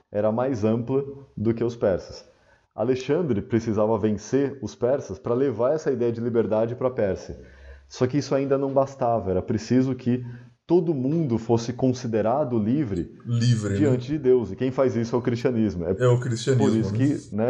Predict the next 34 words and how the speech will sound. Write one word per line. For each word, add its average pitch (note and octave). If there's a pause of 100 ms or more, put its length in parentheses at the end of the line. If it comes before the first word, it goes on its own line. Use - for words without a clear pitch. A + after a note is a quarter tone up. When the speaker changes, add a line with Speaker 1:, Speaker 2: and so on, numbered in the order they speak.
(160)
Speaker 1:
Hegel G2+
vai A2+
falar: D3
olha, E2+
o -
cristianismo A2
venceu A#2
porque A2
a A2+
ideia A#2+
de A#2+
liberdade F#2+
é G#2
maior. G#2+ (560)
Assim G#2
se F#3+
constitui F#3+
uma, A#2+
uma, A2 (600)
uma A#2+
certa F3+
história D3
desse B2
período, G2 (340)
que -
é, F2+ (760)
o, G2+ (140)
os A2
gregos D#3+
levaram A#2+
uma G#2+
liberdade F2+
maior G2 (320)
pros A2+